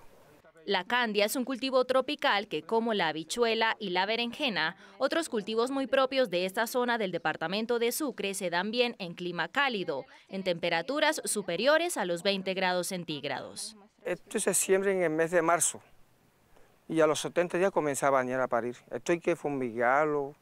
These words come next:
Speaker 2: hay que se-, semillero, hay que trasplantarlo, hay que mantenerlo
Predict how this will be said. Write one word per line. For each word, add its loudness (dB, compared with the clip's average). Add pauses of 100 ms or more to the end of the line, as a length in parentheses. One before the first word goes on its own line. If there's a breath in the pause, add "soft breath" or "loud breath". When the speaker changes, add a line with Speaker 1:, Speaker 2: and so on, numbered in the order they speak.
(400)
Speaker 2:
hay 2
que 2
se-, -6
semillero, 2
hay 4
que -2
trasplantarlo, -2 (180)
hay -6
que 2
mantenerlo 4